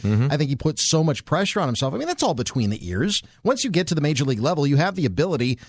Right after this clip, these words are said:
Speaker 2: to make the throw from shortstop to first base. He's, uh, probably done it.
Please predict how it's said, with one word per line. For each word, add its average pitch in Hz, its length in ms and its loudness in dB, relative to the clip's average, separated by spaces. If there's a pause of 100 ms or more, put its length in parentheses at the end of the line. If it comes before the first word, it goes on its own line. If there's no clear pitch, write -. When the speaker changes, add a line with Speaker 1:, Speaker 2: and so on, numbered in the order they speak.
(180)
Speaker 2:
to 165 160 2
make 147 320 0
the 143 80 0
throw 175 320 0
from 131 180 -2
shortstop 147 600 -2
to 123 60 -2
first 127 320 -2
base. 160 260 -4
He's, 117 260 -4 (220)
uh, 110 60 -10 (220)
probably 135 380 -2
done 135 220 2
it. 139 160 -2